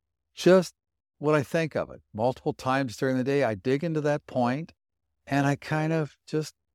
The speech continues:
circle, I take some deep breaths and relax. And the more I do it, the better my floaters are getting, which is unbelievable because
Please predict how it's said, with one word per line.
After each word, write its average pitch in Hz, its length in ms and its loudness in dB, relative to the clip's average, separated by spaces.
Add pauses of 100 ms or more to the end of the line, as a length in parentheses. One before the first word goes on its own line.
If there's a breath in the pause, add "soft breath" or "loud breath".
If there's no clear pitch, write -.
(180)
circle, 160 600 4
I 131 60 0
take 135 260 -2
some 101 320 -2
deep 156 280 2
breaths 113 400 -2
and 117 120 -2
relax. 117 580 -2
And 107 100 0
the 107 60 2
more 135 220 2
I 151 100 2
do 160 240 0
it, 131 160 2
the 127 80 -4
better 117 260 -2
my 127 140 -4
floaters 135 460 0
are 95 60 -4
getting, 90 280 -2
which 104 180 -10
is 110 140 -10 (120)
unbelievable 156 680 2
because 104 340 -6